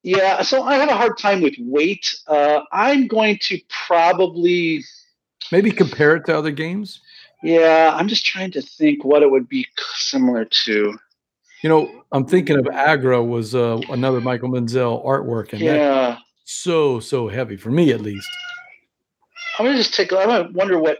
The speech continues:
Speaker 1: Agra, uh, is for weight. Let me just take a quick, if I use the B G G. So, uh, Agra is,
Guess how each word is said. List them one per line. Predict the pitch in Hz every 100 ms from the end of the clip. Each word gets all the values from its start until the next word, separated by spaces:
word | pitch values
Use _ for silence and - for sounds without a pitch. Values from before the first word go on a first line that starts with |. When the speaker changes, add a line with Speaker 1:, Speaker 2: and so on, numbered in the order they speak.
| -
Speaker 1:
Agra, | 156 160 151 147 139 131 135
uh, | 139 127 123 120 _
is | 151 143 139 -
for | - 131 131 123 120 - _ _ _ _ _ _ _
weight. | 120 131 120 113 - 143
Let | 147
me | 139
just | 123 - - - _ _ _ _ _ _ _
take | 135 117
a |
quick, | - 143 -
if | 143 147
I |
use | 151 156 151 139
the | 127
B | 135 143
G | 127 135 120
G. | 127 135
So, | - 403 190 262 -
uh, | 440 359 240 _
Agra | 220 254 220
is, | 170 -